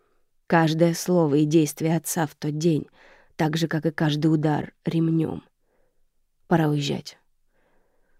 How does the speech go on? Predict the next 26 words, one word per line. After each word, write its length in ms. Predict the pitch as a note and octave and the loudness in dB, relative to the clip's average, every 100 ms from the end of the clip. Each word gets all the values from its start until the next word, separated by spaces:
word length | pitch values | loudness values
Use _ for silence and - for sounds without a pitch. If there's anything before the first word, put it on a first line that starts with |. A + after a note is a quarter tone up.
| _ | _
Сажусь 420 | - F3 E3 E3 - | -2 2 4 2 2
в 60 | |
машину. 580 | E3+ D#3 - D#3 - F#3 _ _ _ | 2 0 -4 -4 -6 -12 _ _ _
Письма 420 | A3+ F#3+ F#3 E3+ | 4 4 4 4
и 60 | E3 | 2
свидетельства 680 | E3+ E3 F#3 E3+ D3+ E3+ E3 | 0 2 2 2 -4 -2 0
о 40 | |
браке, 340 | D#3+ F#3+ E3 | 2 0 0
документы, 600 | D3 D3+ D#3+ E3+ F3 D3+ D3+ | -2 0 4 4 4 2 -4
которые 420 | D3+ D#3+ D3+ D3+ | -4 -2 2 2
я 140 | D#3 | 2
уже 160 | D#3 D#3+ | 2 2
никогда 400 | D#3+ E3+ E3+ D3+ | 2 0 0 0
не 100 | C#3+ | -2
покажу 340 | - D#3 D#3 | -4 -2 0
Марку, 500 | D#3+ E3 D#3+ - F#3+ - _ _ _ _ | 2 2 0 -8 -14 -16 _ _ _ _
всхлипывают 720 | - - G#3 F3 D#3 D3 D3+ | -10 2 4 6 4 2 2
на 120 | D#3 | 0
пассажирском 600 | D#3 - D#3 D#3 - E3 | -2 -4 -2 -2 -4 -6
сиденье. 600 | - E3 D#3 D3+ D3+ F3 - _ _ _ _ _ _ _ _ _ - | -6 -4 -2 -2 -4 -8 -14 _ _ _ _ _ _ _ _ _ 4
Некролог 720 | F3+ - F#3 F3+ F#3+ F3+ - | 4 6 4 6 6 2 -4
Рут, 480 | F#3+ F#3+ D#3 D3 - _ | -2 0 0 -4 -14 _
отмечаю 680 | - D#3+ F3+ - F#3 F3 E3 | -6 2 2 2 0 0 0
я 120 | D#3+ | -2
кривой 320 | - E3+ D#3+ | -2 -2 0
усмешкой, 580 | D#3 F3+ E3+ - - D#3+ | -2 0 -2 -2 -8 -12